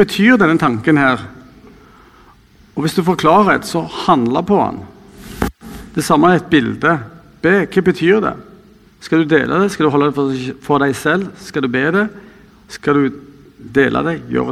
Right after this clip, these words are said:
det. Og hvis det er store avgjørelser dette handler om, så sier jeg,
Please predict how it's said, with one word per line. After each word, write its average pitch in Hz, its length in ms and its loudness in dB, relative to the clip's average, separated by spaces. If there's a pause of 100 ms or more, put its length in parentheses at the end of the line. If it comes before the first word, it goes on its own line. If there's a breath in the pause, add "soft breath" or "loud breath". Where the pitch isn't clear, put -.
det. 120 80 -12 (1120 loud breath)
Og 190 80 4
hvis 214 160 6
det 226 80 6
er - 20 0
store 185 460 4 (400)
avgjørelser 165 560 4
dette 139 180 -2
handler 135 380 0
om, 107 60 -4 (200)
så - 160 -2
sier 151 280 0
jeg, 147 80 -4